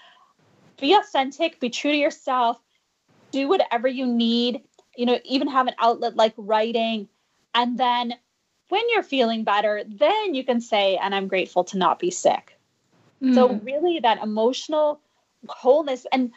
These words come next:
Speaker 1: a piece of that, and Becca, you hear me speak about this in my workshops, is you want to be well-rounded. You know, we very much get away from grief and sadness and anger thinking we're not supposed to feel like this, but actually we are.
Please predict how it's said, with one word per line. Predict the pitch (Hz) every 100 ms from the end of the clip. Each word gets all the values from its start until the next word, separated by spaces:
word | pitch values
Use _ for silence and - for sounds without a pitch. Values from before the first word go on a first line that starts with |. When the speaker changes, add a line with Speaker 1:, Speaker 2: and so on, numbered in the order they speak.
| -
Speaker 1:
a | -
piece | - 381 381
of | 247
that, | 262 262 220
and | 214
Becca, | 247 277
you | 226
hear | 247
me | 247 220
speak | 220 240 233
about | 226
this | 226 220
in |
my | 208
workshops, | 202 285 494 - 247 202 - _ _
is | - 254
you | 294
want | 247 202 220 359 392 -
to | -
be | 233 220
well-rounded. | 202 196 190 190 185 180 127 - -
You | 233
know, | 247
we | 269
very | 208 247 262 277 320
much | 262 226 - - _ _ _ -
get | 226
away | 214 214 262 311 294
from | - 220 202 - _ _ _
grief | - 220 247 285 285 -
and | 226 202
sadness | - - 233 262 254 226 -
and | 202 -
anger | 240 285 294 247 202
thinking | 202 226 214 226 208
we're | 208
not | 214 226
supposed | - - 214 208
to | 208 - -
feel | 233 277
like | 240 190 -
this, | 160 147 - _ _ _
but | 254 -
actually | 247 262 294 269
we | 233 240 -
are. | 190 160